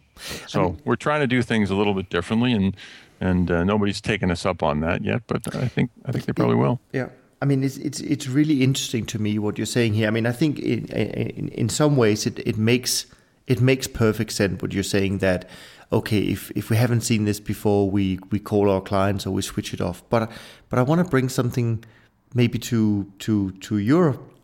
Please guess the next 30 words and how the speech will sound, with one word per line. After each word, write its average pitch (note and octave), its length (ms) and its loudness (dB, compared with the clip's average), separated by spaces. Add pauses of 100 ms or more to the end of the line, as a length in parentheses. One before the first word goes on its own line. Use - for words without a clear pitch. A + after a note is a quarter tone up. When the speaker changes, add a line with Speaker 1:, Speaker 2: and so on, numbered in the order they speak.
Speaker 1:
to - 120 2
you D3+ 160 4
to C3 140 -2
think F#2 240 0
about. - 320 -8 (720)
And C#3 120 -2
that F3 120 2
is E3 260 2 (180)
over D3+ 220 2
the D#3 80 2
last A#2+ 540 -2 (1200)
decades, - 640 0 (120)
uh, G1+ 1000 0 (280)
y-, - 180 -8
you B2+ 460 2
and, G2+ 240 -2
and G2 140 -4
I A2+ 220 2
and G#2+ 120 0
many A2 200 0
others A2+ 280 -2
have A2 280 -2 (380)
watched - 600 -2 (360)
trend A#2 300 2
followers, G2+ 420 0
the, G#2+ 100 -2
the - 180 -4
classical - 600 -2
trend G#2+ 320 -4
followers. G#2 460 -6